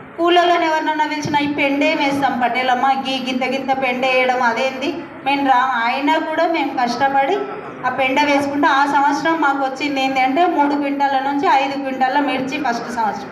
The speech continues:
అది పండించినాం, అమ్ముకోవడానికి ఎట్లా అమ్ముకోవాలి? "అయ్యా, మేము మందులు కొట్టకుండా పండించినాం, ఎవరైనా తీసుకుంటా" అంటే దాని దిక్కే మళ్ళీ చూడరు ఎవ్వరు. నువ్వు మందులు కొట్టకుండా పండియడం ఏంది, నీ మిర్చి కొనడం ఏంది అని.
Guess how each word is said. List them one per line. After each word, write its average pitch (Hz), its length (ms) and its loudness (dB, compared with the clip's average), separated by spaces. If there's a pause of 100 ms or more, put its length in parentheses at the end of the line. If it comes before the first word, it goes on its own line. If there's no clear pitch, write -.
(840)
అది 294 160 4
పండించినాం, 311 1000 0 (200)
అమ్ముకోవడానికి 370 800 4
ఎట్లా 339 280 2
అమ్ముకోవాలి? 285 680 2 (400)
"అయ్యా, 285 220 2
మేము 311 200 0
మందులు 285 380 2
కొట్టకుండా 311 460 0
పండించినాం, 302 680 0
ఎవరైనా 277 320 2
తీసుకుంటా" 285 460 -2
అంటే 269 180 2
దాని 294 300 2
దిక్కే 330 320 0
మళ్ళీ 320 280 0
చూడరు 240 320 -2
ఎవ్వరు. 226 560 0 (260)
నువ్వు 294 180 4
మందులు 285 400 2
కొట్టకుండా 320 460 0
పండియడం 311 500 0
ఏంది, 330 200 0
నీ 392 100 2
మిర్చి 320 420 -2
కొనడం 277 380 2
ఏంది 202 380 -2
అని. 175 200 -2